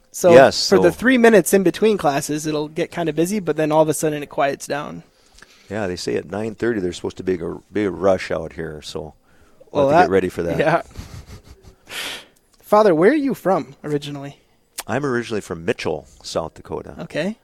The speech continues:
Speaker 1: And
Speaker 2: And
Speaker 1: is there a Catholic high school down there?
Speaker 2: They had a Catholic high school. Uh, actually, I went to Notre Dame High School in Mitchell in nineteen sixty-nine,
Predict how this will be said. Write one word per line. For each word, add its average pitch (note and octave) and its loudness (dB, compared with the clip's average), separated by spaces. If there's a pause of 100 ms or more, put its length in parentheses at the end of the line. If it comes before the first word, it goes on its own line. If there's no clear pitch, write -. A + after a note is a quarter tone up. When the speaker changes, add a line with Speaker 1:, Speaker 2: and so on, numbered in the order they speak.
(480)
Speaker 1:
And D#3+ 0
Speaker 2:
And E3+ 0
Speaker 1:
is E3 -2
there G#3+ 2
a G#3+ 2
Catholic F#3+ -4
high G3 -4
school G3 -2
down D#3+ -4
there? G3+ -4 (520)
Speaker 2:
They C3 4
had F#3+ 0
a F#3 -2
Catholic D#3+ -4
high A#2+ -2
school. G#2 -2
Uh, E2+ -6 (140)
actually, A2 -4
I G#2+ -2
went A2 -10
to F2 -8
Notre G2 0
Dame F2+ -6
High G2 -6
School E2+ -10
in D2+ -14
Mitchell D#2 -8 (640)
in E2+ -18
nineteen G#2 -10
sixty-nine, D2+ -12